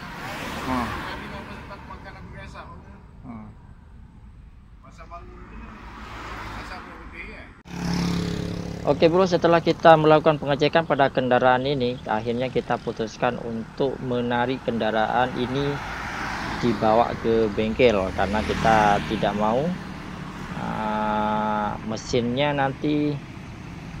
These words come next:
Speaker 1: terjadi yang lebih parah lagi. Dan kalau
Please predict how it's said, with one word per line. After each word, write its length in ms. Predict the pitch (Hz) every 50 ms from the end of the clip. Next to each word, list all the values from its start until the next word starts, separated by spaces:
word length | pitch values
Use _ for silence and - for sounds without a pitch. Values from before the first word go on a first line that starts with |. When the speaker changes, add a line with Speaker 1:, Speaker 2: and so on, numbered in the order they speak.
| - - - -
Speaker 1:
terjadi 480 | - 120 110 104 113 113 110 107 131 127 127 123 123 117
yang 120 | 117 113 113 113 113 110 - - - 113
lebih 480 | 113 110 - - - 110 107 104 104 101 98
parah 320 | 98 101 101 101 104 101 98 98 98 95
lagi. 280 | 92 95 101 101 101 98 101 101
Dan 400 | 101 98 98 98 98 98 98 101 - - - - - 101 101 - - - - - - - - - - - - - - - - - - - - - - -
kalau 720 | 110 107 101 101 104 104 104 101 101 101 101 101 101 104